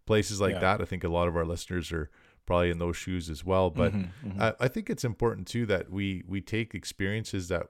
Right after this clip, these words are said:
Speaker 1: sometimes we get from the outside world, from that secular world. And there are ways that we can bring that and apply that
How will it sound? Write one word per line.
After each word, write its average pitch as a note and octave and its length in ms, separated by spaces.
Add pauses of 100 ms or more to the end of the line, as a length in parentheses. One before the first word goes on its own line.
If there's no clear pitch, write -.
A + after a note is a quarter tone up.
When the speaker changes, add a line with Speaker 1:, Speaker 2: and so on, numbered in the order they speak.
Speaker 1:
sometimes F#2+ 440
we F2+ 220 (100)
get G2 220
from F2 160
the E2 100
outside D#2 360
world, D2+ 260
from F2+ 140
that E2+ 160
secular F#2 420
world. D#2+ 240
And F#2+ 80
there A#2 160
are E3+ 80
ways A2+ 280
that E2+ 100
we F2+ 100
can F2 200
bring F2 200
that F2+ 160
and E2+ 80
apply F#2 320
that F2 240